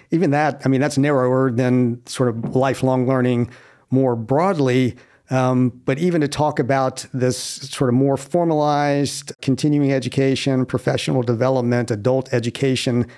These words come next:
type sector, people don't tend to kind of put a label on that and think about that in the same way that they do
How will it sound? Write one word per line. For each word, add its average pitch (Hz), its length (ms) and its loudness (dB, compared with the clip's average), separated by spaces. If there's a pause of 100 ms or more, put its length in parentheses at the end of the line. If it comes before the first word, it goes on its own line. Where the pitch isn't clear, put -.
(220)
type 123 240 -2
sector, 135 600 0 (260)
people 214 200 0
don't 175 240 -2
tend 202 300 0
to 147 560 0
kind 156 160 -2
of 143 80 -4
put 147 100 0
a 139 40 2
label 143 380 2
on 127 120 2
that 151 220 2
and 127 120 0
think - 220 -4
about 117 260 0
that 120 200 2
in 117 80 0
the 117 60 -2
same 123 300 0
way 120 340 2
that 110 220 -2
they 120 120 0
do 117 580 -2